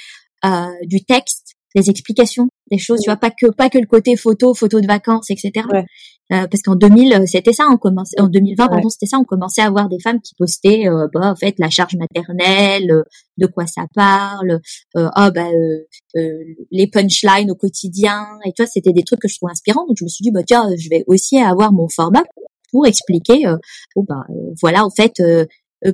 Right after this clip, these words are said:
Speaker 1: pose dans ton calendrier des faux meetings, parce que il faut bien que t'aies deux heures d'affilée pour bosser sur un truc, sinon t'as jamais produit quoi que ce soit, et, euh, les deux heures, tu les
Speaker 2: Mm.
Speaker 1: auras pas si tu les prends pas. Euh,
Speaker 2: Mm.
Speaker 1: arrête de répondre à tes emails le week-end, parce que tu
Speaker 2: Mm.
Speaker 1: te fais juste prendre par une,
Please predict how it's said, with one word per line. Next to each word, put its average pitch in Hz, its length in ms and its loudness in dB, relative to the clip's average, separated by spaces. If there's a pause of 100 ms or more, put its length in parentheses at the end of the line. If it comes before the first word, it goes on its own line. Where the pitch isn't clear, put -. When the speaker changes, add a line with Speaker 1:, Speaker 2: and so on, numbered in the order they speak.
Speaker 1:
pose 262 220 4
dans 226 100 4
ton 220 120 0
calendrier 220 500 0
des 220 120 2
faux 226 180 2
meetings, 214 480 0 (160)
parce 180 180 -6
que 170 400 -2
il 165 60 -4
faut 185 120 -2
bien 202 140 0
que 208 140 -2
t'aies 190 160 0
deux 196 180 0
heures 190 100 -2
d'affilée 196 360 0
pour 185 160 -6
bosser 185 220 -2
sur 185 180 -4
un 185 80 -4
truc, 254 260 2
sinon 185 300 -2
t'as 185 80 0
jamais 170 260 -2
produit 180 300 -6
quoi 170 140 -10
que - 60 -16
ce 175 80 -12
soit, 240 280 2 (500)
et, 180 260 0
euh, 165 200 -2
les 180 120 -2
deux 185 160 2
heures, 247 140 2
tu - 80 -6
les 196 140 2
Speaker 2:
Mm. - 20 4
Speaker 1:
auras 190 140 2
pas 240 100 0
si 240 140 -4
tu 226 100 -6
les 220 80 0
prends 240 160 0
pas. 208 200 2 (520)
Euh, 220 100 4
Speaker 2:
Mm. 233 60 6
Speaker 1:
arrête 208 300 4
de 226 60 -2
répondre 220 340 -2
à - 40 0
tes 202 200 2
emails 220 180 4
le 240 120 6
week-end, 254 420 4 (200)
parce 185 120 -6
que - 180 -8
tu 190 120 -6
Speaker 2:
Mm. - 20 -12
Speaker 1:
te 175 160 -12
fais 190 80 2
juste 208 220 0
prendre 220 180 2
par 196 160 0
une, 196 100 4